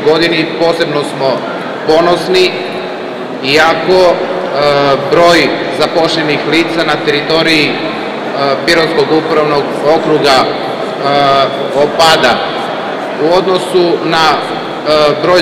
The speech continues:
zaposlenih preko dvadeset hiljada, e, krajem ove godine taj broj se smanjuje, tako da na nivou Pirotskog upravnog okruga imamo devetnaest hiljada četiristo četrdeset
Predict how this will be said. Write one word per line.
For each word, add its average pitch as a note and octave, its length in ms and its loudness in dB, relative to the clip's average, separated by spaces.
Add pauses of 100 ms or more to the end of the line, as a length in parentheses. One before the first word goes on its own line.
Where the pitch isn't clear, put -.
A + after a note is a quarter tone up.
zaposlenih D#3+ 600 0
preko F#3 340 2
dvadeset D3+ 440 2 (140)
hiljada, F3 480 2
e, - 40 -2 (1040)
krajem E3+ 400 4
ove D#3 260 4 (100)
godine E3+ 400 2 (260)
taj D#3+ 180 4
broj D#3 320 2
se C#3+ 100 0
smanjuje, E3 540 0
tako F3+ 240 0 (100)
da D3+ 260 4 (140)
na D#3 80 0
nivou E3 340 2 (120)
Pirotskog E3 440 0
upravnog D#3 480 0
okruga E3+ 460 2 (640)
imamo E3 460 0
devetnaest E3+ 560 0
hiljada E3 280 2
četiristo D#3+ 580 0
četrdeset D3+ 520 0